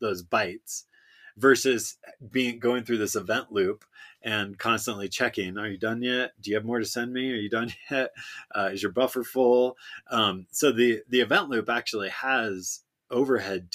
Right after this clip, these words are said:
to it that makes it, on the throughput perspective, actually s-,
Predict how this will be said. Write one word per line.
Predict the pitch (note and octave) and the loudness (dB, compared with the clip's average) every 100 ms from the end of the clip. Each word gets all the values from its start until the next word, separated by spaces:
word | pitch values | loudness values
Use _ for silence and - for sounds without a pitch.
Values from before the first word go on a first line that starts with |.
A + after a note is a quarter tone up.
| - | -2
to | C#3 G#2 | 0 0
it | E2+ - _ _ - _ | -2 -10 _ _ -20 _
that | G2+ A#2 G#2 | 0 2 2
makes | A#2 A2+ D3+ - | -2 0 2 2
it, | B2+ G#2 - | 0 0 -2
on | B2 G#2 | -2 -2
the | F2 | -4
throughput | - - F#3+ - A2+ F2+ - _ _ _ _ | -8 -2 -2 0 -4 -4 -8 _ _ _ _
perspective, | A2+ - B2+ D3 - F#2+ F2+ | -4 -2 0 0 0 -4 -4
actually | F2+ - E2 | -8 -10 -10
s-, | - | -14